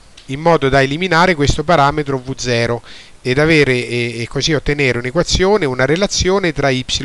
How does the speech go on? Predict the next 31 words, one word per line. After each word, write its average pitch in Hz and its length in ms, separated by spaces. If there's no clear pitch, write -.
e 120 120
Z. 107 260
E 139 120
la 139 100
relazione, 190 840
eh, 113 480
dopo 135 240
la 120 120
sostituzione 127 840
di 113 300
V 165 140
zero 147 460
è 131 160
questa, 120 520
Y 127 180
è 143 200
uguale 185 500
a 143 240
A 170 320
Z 127 160
quadrato. 110 560
Quindi 156 300
è 151 40
una 143 240
parabola 175 680
con 185 180
asse, 151 600
eh, 127 40
parallela 156 480
all'asse 123 360
Y, 107 120